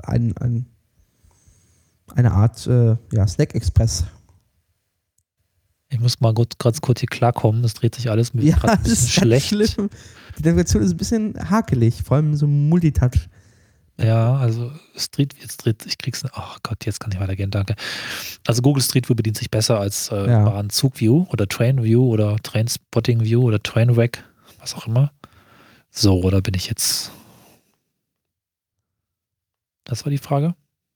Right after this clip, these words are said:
Speaker 1: Äh, da gibt's im, im ersten Klasse Unterstock gibt es dann noch das, äh, Catering, äh, der Catering-Schrank, wo das,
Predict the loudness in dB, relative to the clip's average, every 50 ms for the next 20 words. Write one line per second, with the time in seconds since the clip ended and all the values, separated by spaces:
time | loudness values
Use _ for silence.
0 | _ _ 2 4 4 4 4 4 2 2 2 0 0 0 2 2 2 0 -2 -2
1 | -2 -2 0 2 2 2 2 0 -2 -2 0 0 2 2 2 2 2 2 0 2
2 | 0 0 0 0 -2 -2 -2 -4 -4 -2 0 2 2 2 0 0 -2 -2 -4 -2
3 | -4 -4 0 2 2 2 2 2 2 0 2 2 2 2 2 2 -2 -6 -12 -14
4 | -14 -10 -4 0 2 2 2 0 -2 _ -2 -2 0 2 2 2 4 4 4 4
5 | 2 2 0 2 2 4 4 2 0 -6 -14 -18 -20 -20 -20 -20 -20 -20 -10 -2
6 | 2 4 4 6 6 6 4 2 0 -4